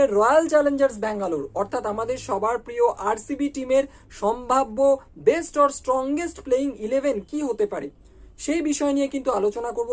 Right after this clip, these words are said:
অবশ্যই আমি আমার মতামতটা, আমি আমার পছন্দটা তোমাদের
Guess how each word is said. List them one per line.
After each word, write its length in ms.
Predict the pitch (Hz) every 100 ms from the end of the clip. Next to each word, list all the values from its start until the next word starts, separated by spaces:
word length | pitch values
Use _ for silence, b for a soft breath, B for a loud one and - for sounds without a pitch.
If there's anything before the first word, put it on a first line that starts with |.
| 190
অবশ্যই 320 | 208 247 285 226 196
আমি 120 | 233 214 190
আমার 260 | 208 277 247 - b b - 180
মতামতটা, 640 | 214 277 262 233 - 185 185
আমি 140 | 220 233 294
আমার 200 | 247 262 220
পছন্দটা 540 | 208 269 262 254 262 262 214
তোমাদের 340 | 220 233